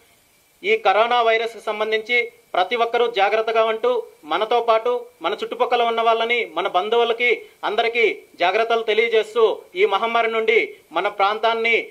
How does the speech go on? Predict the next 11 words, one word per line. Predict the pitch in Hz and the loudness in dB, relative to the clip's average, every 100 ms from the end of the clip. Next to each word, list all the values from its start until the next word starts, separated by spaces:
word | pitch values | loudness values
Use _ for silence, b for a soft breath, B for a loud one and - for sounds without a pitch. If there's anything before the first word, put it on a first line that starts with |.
| - | -12
ఈ | 170 202 | -6 -2
దేశాన్ని | 196 220 233 226 214 143 - 170 | 2 2 2 0 -2 -2 -6 -6
రక్షించుకోవాల్సిన | - 240 233 220 214 208 208 | -4 -6 0 0 2 0 -2
అవసరం | 220 220 - B _ | 0 -2 -4 B _
ప్రతి | 180 - 254 | -2 0 0
ఒక్కరిపైన | 214 208 240 226 226 | 0 0 0 2 2
ఉందని | 220 220 214 220 175 - b | 0 0 0 0 -2 -6 b
ఈ | 185 | -2
సందర్భంగా | 190 202 220 214 214 | -2 0 0 2 0
తెలియజేస్తున్నాను. | 208 202 214 214 208 214 214 233 233 b _ | 0 2 2 2 0 -4 -4 -4 -8 b _
ఎందుకంటే | 165 220 233 233 | -4 -2 0 0